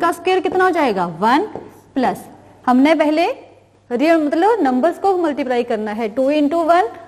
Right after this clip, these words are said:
और फिर हमने क्या किया, एक variable के साथ इसको multiply कर दिया, ये आया टू एक्स माइनस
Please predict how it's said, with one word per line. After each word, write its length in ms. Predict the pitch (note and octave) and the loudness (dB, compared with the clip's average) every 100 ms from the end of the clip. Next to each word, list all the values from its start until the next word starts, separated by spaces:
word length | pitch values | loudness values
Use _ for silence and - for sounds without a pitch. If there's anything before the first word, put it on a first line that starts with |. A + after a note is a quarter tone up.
| - | -6
और 80 | A#3 | -6
फिर 140 | A3 C4+ | 0 0
हमने 180 | C4+ | 2
क्या 160 | C#4 C4 | 2 0
किया, 360 | B3+ B3 D4 A#4+ - - - - C4+ | 0 0 0 -4 -10 -18 -18 -14 -10
एक 160 | C4 | -4
variable 460 | G#3+ A3 A3 A3 A3+ | 0 2 2 0 -2
के 80 | A#3 | -2
साथ 120 | A#3 | -4
इसको 260 | A3+ F4+ | -4 0
multiply 680 | G4+ B3 G3+ - G#3 G3 E3+ - | 2 2 2 -4 -4 -4 -4 -8
कर 80 | D#3 | -12
दिया, 280 | - - - - - - - - - - - - - - - A#3 | -12 -14 -18 -18 -18 -18 -20 -20 -20 -20 -20 -12 -10 -10 -6 0
ये 100 | B3+ | 2
आया 200 | C#4 D4 | 4 2
टू 180 | D4 C#4+ | 2 2
एक्स 220 | C4+ C4+ | 2 2
माइनस 440 | C#4+ A#3 A3+ A3+ | 0 2 -2 -2